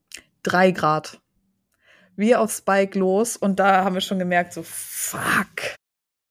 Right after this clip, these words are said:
So, ich musste nach dreißig Kilometern, war bei mir immer so, ich hatte schon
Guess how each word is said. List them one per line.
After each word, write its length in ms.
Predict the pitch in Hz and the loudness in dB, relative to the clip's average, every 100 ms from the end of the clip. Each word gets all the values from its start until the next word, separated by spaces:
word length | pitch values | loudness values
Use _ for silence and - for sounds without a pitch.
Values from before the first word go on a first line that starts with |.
| _ | _
So, 240 | - 208 190 | 0 4 6
ich 200 | 214 262 | 4 2
musste 260 | 285 269 | 0 2
nach 160 | 240 220 | 0 0
dreißig 380 | 226 240 - - | 0 0 -2 -2
Kilometern, 420 | 247 240 254 226 | 0 2 4 4
war 80 | 208 | 4
bei 120 | 208 | 4
mir 240 | 226 269 | 4 2
immer 240 | 226 233 220 | 0 0 0
so, 200 | 220 220 | 0 0
ich 180 | 214 | 0
hatte 160 | 226 220 | 0 0
schon 420 | 220 247 269 240 | -4 2 4 2